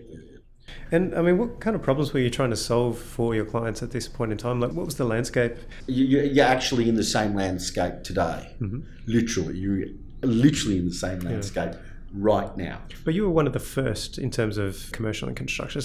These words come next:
Speaker 2: in that it, did it not exist
Speaker 1: Well,
Speaker 2: as a
Speaker 1: no,
Speaker 2: business?
Speaker 1: well, not really.
Speaker 2: Mm.
Speaker 1: No, no,
Speaker 2: So,
Speaker 1: not
Speaker 2: like,
Speaker 1: really.
Speaker 2: what happened before and versus what was happening
Speaker 1: Well, what
Speaker 2: when you started?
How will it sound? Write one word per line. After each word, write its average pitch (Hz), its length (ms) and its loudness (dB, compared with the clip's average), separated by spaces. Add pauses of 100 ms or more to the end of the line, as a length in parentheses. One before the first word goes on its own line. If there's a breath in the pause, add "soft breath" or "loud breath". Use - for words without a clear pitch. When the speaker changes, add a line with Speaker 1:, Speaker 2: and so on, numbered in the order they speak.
Speaker 2:
in 127 220 2
that 120 200 2 (180)
it, - 320 -6
did 147 100 2
it 127 100 0
not 123 160 0
exist 117 540 -2
Speaker 1:
Well, 185 200 10
Speaker 2:
as 175 40 8
a 165 40 8
Speaker 1:
no, 185 100 6
Speaker 2:
business? 113 500 0
Speaker 1:
well, 160 220 6
not 202 180 4
really. 117 320 6
Speaker 2:
Mm. 123 460 0
Speaker 1:
No, 131 320 -2 (100)
no, 123 240 -8 (120)
Speaker 2:
So, 117 100 -2
Speaker 1:
not 123 100 2
Speaker 2:
like, 127 80 4
Speaker 1:
really. 123 60 2
Speaker 2:
what 151 100 2
happened 139 280 0
before 131 580 2 (320)
and 113 320 0
versus 113 520 0
what 123 140 0
was 113 140 -4
happening 113 300 2
Speaker 1:
Well, 202 120 10
what 233 220 8
Speaker 2:
when 110 80 0
you 107 80 0
started? 117 260 2